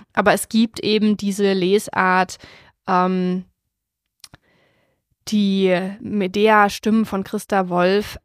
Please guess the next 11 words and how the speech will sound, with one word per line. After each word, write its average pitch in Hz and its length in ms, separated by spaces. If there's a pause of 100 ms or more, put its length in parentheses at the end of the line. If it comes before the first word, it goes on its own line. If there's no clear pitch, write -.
als, - 640 (200)
ähm, 208 500
einen 196 680 (120)
Roman 190 600
zu 220 200
lesen, 214 640 (640)
den 214 160
man 202 260
unter 226 400
dem, 202 640 (560)
ähm, 196 540